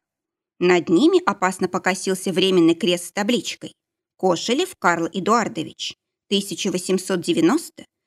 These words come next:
тире тысяча девятьсот двадцать пять". Ему не ответили. Он сделал полоборота вправо, полоборота влево, поглядел на монахов, на профессора. "Где же Карл Эдуардович?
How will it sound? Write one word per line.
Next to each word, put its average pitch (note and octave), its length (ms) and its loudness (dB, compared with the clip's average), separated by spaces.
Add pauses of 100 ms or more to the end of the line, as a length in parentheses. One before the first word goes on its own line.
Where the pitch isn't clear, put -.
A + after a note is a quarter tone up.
(120)
тире G3 260 0
тысяча F#3+ 420 -4
девятьсот F3 560 0
двадцать E3 480 -2
пять". - 460 -6 (640)
Ему F#3 280 2
не E3 120 4
ответили. G3+ 600 -4 (520)
Он F3+ 200 4
сделал A#3+ 480 0
полоборота F#3 760 -2
вправо, C4 440 -6 (320)
полоборота F#3 680 0
влево, C4+ 400 -4 (360)
поглядел F#3+ 500 2
на F3+ 100 6
монахов, E3 580 0 (300)
на F3+ 140 2
профессора. - 680 -4 (800)
"Где F#3 500 2
же G3 240 -4
Карл F3+ 340 0
Эдуардович? F3 880 -2